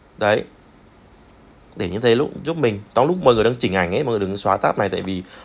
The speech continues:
mọi người xóa tab này đi nó sẽ mất tính năng Pro luôn, phải bắt buộc tải lại. Nên mọi người để như thế giúp mình,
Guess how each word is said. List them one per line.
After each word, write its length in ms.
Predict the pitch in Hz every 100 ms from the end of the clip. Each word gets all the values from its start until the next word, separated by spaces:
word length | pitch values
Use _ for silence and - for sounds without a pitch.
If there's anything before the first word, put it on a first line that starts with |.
| -
mọi 100 | 107
người 140 | 98
xóa 260 | 92 101 101
tab 280 | 151 180 185
này 160 | 107
đi 180 | 110 123
nó 120 | 110
sẽ 160 | 98 101
mất 200 | - -
tính 140 | 110
năng 160 | 127 127
Pro 320 | 104 98 95
luôn, 240 | 107 131 127 -
phải 140 | 92 80
bắt 100 | 139
buộc 160 | 151 -
tải 160 | 90
lại. 200 | 85 85 - - -
Nên 60 | 127
mọi 80 | 113
người 120 | 101
để 160 | 104
như 120 | 85 113
thế 200 | 104 104
giúp 120 | 147
mình, 220 | 110 90